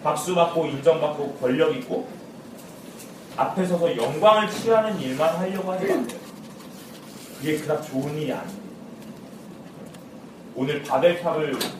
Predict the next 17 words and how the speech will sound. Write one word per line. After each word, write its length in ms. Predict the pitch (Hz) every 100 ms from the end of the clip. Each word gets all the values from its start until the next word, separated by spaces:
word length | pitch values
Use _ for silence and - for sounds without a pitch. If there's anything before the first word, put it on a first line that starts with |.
| -
기억하시면서 880 | 151 147 151 - 135 - 110 - - - - -
오늘 220 | 127 143
내 140 | 139 147
이름 400 | 135 175 196 185
날리려고 640 | 175 160 160 151 131 147
하는 160 | 147 139 120
일, 200 | 110 101 - - - - - - -
내가 260 | 165 156
유명해지고 760 | 160 180 196 180 156 151 139 131
내가 280 | 131 131 - - -
앞에서 600 | 127 - 165 156 127 - - -
박수를 440 | 156 - 202 202
받으려고 520 | 156 131 143 135 131 160
하는 220 | 170 156 127
일들을 400 | 117 123 127 123
좀 180 | 123 -
접으시고 760 | - 110 110 - 123 147 131